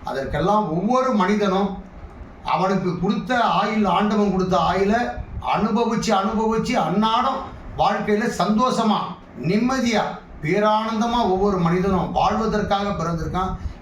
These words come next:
இதை அற்ப சுகம், ஒரு அரை மணி நேரம் போதை அப்படின்றதுக்காக இந்த உடல் உறுப்புகள்லாம் எப்பேற்பட்ட ஒரு நிலையில செய்யப்பட்டது. ஒவ்வொரு உறுப்பையும் நம்ம அந்த உறுப்பினுடைய தன்மையை பத்தி ஆராய்ச்சி பண்ணோம்னாக்கா, அந்த உறுப்பை பத்திரமா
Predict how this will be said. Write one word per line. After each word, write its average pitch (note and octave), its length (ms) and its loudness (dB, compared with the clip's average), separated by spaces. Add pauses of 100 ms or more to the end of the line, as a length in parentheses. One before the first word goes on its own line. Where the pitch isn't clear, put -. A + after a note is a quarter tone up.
இதை G3 280 0
அற்ப G3 460 0
சுகம், G3+ 420 0 (460)
ஒரு E3 200 0
அரை E3+ 260 2
மணி G#3+ 200 2
நேரம் G3 400 2
போதை G3 320 2
அப்படின்றதுக்காக E3+ 880 0 (560)
இந்த A#2+ 160 -6
உடல் F#3+ 360 0
உறுப்புகள்லாம் G3 640 2
எப்பேற்பட்ட G#3 680 0
ஒரு F#3 140 2
நிலையில F#3 360 0
செய்யப்பட்டது. D#3 680 0
ஒவ்வொரு G3 420 0
உறுப்பையும் G#3+ 480 0 (400)
நம்ம E3+ 280 0
அந்த D#3 140 -2
உறுப்பினுடைய G#3 580 0
தன்மையை G3+ 380 2
பத்தி F#3+ 280 -2
ஆராய்ச்சி F#3+ 440 2
பண்ணோம்னாக்கா, E3+ 640 0 (500)
அந்த E3+ 240 0
உறுப்பை F#3 400 0
பத்திரமா F#3 420 0